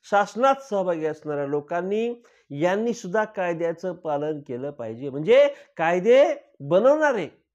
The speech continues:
आणि कायदे पाळणारे या दोघांच्यासाठी कायदे असले पाहिजेत. बऱ्याच वेळा लोकशाहीमध्ये असं दिसतं, जे कायदे करतात ते कायदे पाळत नाहीत, जे कायदे कर-, पाळतात ते कायदे करू शकत नाहीत. अशी विसंगती लोकशाहीमध्ये असू नये. त्याचबरोबर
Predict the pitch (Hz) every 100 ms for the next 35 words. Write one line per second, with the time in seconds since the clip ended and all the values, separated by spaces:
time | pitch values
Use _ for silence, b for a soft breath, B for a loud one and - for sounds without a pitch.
0 | b b 175 220 - 151 151 214 233 165
1 | 143 170 214 165 117 _ b 185 202 240
2 | 233 277 302 330 330 311 311 302 247 196
3 | 170 160 151 147 120 123 - _ _ _
4 | _ _ _ _ _ _ _ 123 165 160
5 | 190 202 214 - 233 226 220 247 247 240
6 | 285 302 285 B 214 262 285 285 302 302
7 | 302 302 311 311 311 233 196 180 - 220
8 | 262 269 294 302 220 202 202 208 262 -
9 | 240 226 220 226 226 269 269 214 214 208
10 | 185 185 196 196 151 143 156 123 - B
11 | B - 226 330 302 294 359 339 339 330
12 | 277 262 - 240 220 196 185 190 170 120
13 | 82 _ _ _ _ _ _ _ _ -
14 | 160 165 120 107 131 220